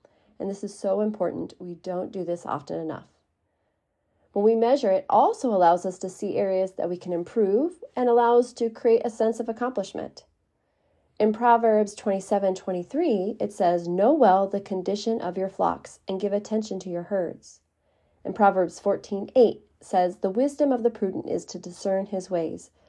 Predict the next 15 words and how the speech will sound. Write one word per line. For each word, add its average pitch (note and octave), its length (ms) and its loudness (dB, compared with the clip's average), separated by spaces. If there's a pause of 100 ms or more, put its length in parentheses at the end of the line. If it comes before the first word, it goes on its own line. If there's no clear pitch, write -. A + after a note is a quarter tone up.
(160)
but F#3+ 120 -12
the G3 160 -2 (280)
folly A#3+ 400 4
of A3+ 140 -2
the A#3+ 100 -2
fools E3+ 420 -8
is F3+ 180 -8
deceiving." F3+ 640 -14 (1040)
We A3 80 2
want B3+ 400 2 (100)
our G3+ 680 0 (340)
goals C4+ 300 2
to - 80 -20
be F#3 80 -8
measurable. F3+ 580 -6